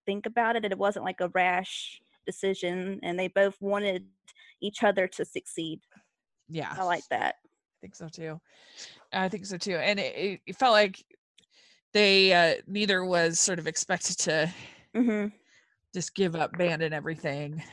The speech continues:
Speaker 1: Yeah,
Speaker 2: Uh,
Speaker 1: and, and, like, personal life, I want a Fourth of July wedding,
Speaker 2: Oh,
Speaker 1: and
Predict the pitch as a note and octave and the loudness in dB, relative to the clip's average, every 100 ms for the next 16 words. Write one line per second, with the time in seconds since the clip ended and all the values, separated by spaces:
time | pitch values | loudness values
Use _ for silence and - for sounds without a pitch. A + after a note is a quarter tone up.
0 | - - G#3+ G#3+ E3 A#3+ B3+ - - _ | -20 -4 0 2 4 4 2 -2 -12 _
1 | _ _ _ _ _ _ - - - A#3+ | _ _ _ _ _ _ -10 -4 2 4
2 | C4 C4+ - - - - G#3 G3 - _ | 4 2 -2 -14 -20 2 2 4 -2 _
3 | _ - A#3+ B3 B3 B3+ B3+ C#4 - A3 | _ 0 2 2 0 2 2 2 2 2
4 | B3 B3+ G#3+ G#3+ A3+ G#3 G#3+ G#3 G3+ G3 | 2 0 -2 -2 -2 -2 0 2 2 2
5 | G3+ A#3+ C4 C4+ - - - - G#3+ G3+ | 2 2 2 0 -2 -16 -20 0 4 6
6 | G3 F#3+ G3 | 6 2 -4